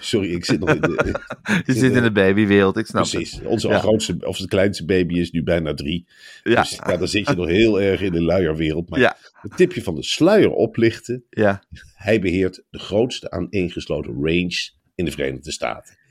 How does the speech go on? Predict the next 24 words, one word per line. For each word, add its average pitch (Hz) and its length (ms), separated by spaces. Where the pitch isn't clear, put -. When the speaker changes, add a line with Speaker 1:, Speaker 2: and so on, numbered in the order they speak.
Speaker 2:
Ja. 85 260
Speaker 1:
En 104 440
dat 110 340
is 80 160
nogal 65 240
wat, 62 220
hè. 92 120
Dan 90 180
kun 101 120
je 87 100
je 82 100
voorstellen 90 440
dat 82 160
dat - 300
groter 98 540
is, 71 140
Gijs, 76 320
en 85 60
hou 78 140
je 73 80
vast 73 240
aan 73 60
de 71 80
provincie 69 640